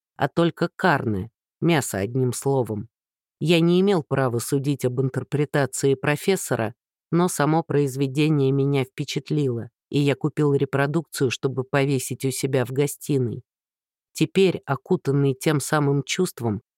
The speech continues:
жуткой уверенностью в моем неизбежном проклятии, которое развивалось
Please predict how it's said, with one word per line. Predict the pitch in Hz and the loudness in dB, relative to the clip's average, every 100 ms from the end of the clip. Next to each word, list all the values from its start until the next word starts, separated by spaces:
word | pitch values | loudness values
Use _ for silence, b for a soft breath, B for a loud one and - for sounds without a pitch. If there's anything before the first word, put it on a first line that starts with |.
| _ | _
жуткой | 139 135 180 - 135 135 | -2 0 0 0 2 2
уверенностью | 135 170 160 127 123 - 131 | 4 2 2 2 0 0 -2
в | 117 | 2
моем | 131 139 170 139 | 2 2 2 2
неизбежном | 131 135 131 156 135 131 120 | 4 2 2 0 2 0 -2
проклятии, | - 131 - 165 185 - 110 | -2 -4 0 0 0 0 -2
которое | 107 127 135 127 131 | 0 -2 0 0 2
развивалось | 127 123 135 147 151 131 117 | 0 0 0 0 2 0 -2